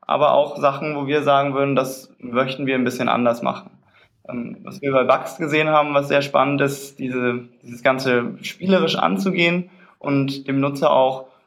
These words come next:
viel zu erklären, was er machen soll. Wir haben in unserer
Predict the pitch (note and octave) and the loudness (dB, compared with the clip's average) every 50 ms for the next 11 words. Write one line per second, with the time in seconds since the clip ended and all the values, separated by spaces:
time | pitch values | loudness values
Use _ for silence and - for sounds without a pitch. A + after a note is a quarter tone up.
0 | _ _ _ _ _ - F3+ F3+ - - C#3+ C3 B2+ - C#3 C#3+ D3 D3+ D#3+ F3 | _ _ _ _ _ -12 -12 -10 -2 0 0 0 0 -2 -2 0 2 4 4 2
1 | G3 G3 F#3+ F#3+ - D3+ D3 D3 F3 - D3 D3 D#3 - E3 D3+ D3 D3 D3 D3+ | 0 -2 -4 -4 -2 -2 0 0 0 0 0 -2 -4 -4 -10 -12 -8 -6 -4 -4
2 | D3 - - _ _ _ _ _ _ _ _ C#3+ C#3 C#3 C#3 C3+ C3+ C3+ C#3 C#3 | -6 -6 -10 _ _ _ _ _ _ _ _ -2 0 0 2 0 0 0 -2 0
3 | C3+ C3+ B2+ B2+ B2+ B2+ C3 - - - | 2 4 4 6 4 4 2 -2 -8 -16